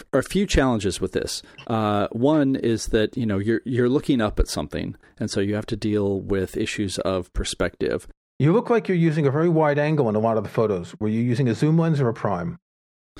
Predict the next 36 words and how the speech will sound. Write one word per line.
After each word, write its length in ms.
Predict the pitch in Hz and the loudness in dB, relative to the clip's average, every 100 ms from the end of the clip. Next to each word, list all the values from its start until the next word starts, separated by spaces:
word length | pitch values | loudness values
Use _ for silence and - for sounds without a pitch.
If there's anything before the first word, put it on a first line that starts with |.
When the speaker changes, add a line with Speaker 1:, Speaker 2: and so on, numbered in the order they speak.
| - - | -4 0
Speaker 1:
It 60 | |
was 160 | 123 120 | 2 2
a 20 | |
prime. 460 | - 135 123 90 90 | 2 2 2 0 0
It 100 | 110 | 0
was 140 | 107 | 0
just 220 | 117 - | -2 -2
my 100 | 113 | -2
little 240 | 110 113 104 | 0 0 0
twenty-seven 580 | - 127 131 - 113 110 | -2 -2 0 -2 -2 -2
millimeter 540 | 107 107 104 98 95 | -2 -2 0 0 0
pancake 540 | - 120 117 - 101 | 2 2 2 -4 -2
lens 400 | 104 101 92 92 | -2 -2 -2 -4
on 120 | 92 92 | -4 -4
my 140 | 90 | -4
camera, 380 | - 113 101 80 | -4 -4 -2 -4
which 180 | 85 - | -4 -4
was 140 | 107 | 0
the 100 | 123 | 0
only 180 | 143 165 | 0 0
thing 220 | 156 135 | -2 0
that 100 | 107 | 0
I 100 | 101 | -2
had. 500 | 95 151 107 - - - - - - - | -2 -4 -4 -6 -12 -18 -18 -18 -18 -8
Uh, 360 | 110 104 95 - | -4 -2 -2 -4
so, 400 | - 117 107 - | 0 2 2 -2
you 120 | 120 | -4
know, 80 | 101 | -4
g-, 220 | 110 135 - | -4 -6 0
going 220 | 127 120 | 2 4
back 180 | 110 - | 2 0
to 240 | - 104 | 0 0
shooting 360 | 95 - 113 104 | 0 -2 -2 -2
with 100 | 90 | -2
limitations, 840 | 95 87 - 156 - 82 82 - - - - - _ | -4 -2 0 0 -2 -4 -6 -12 -16 -20 -20 -20 _
that's, 480 | 107 101 - - - | -2 -2 -4 -10 -12